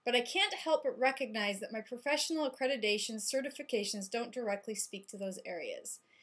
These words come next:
Can you recommend P R, marketing, advertising specific organizations, continuing ed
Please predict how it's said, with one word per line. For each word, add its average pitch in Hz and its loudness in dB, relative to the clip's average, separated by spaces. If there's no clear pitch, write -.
Can 262 4
you 311 4
recommend 311 6
P 294 0
R, 285 4
marketing, 233 0
advertising 233 0
specific 285 -6
organizations, 220 -2
continuing 262 -2
ed 214 -2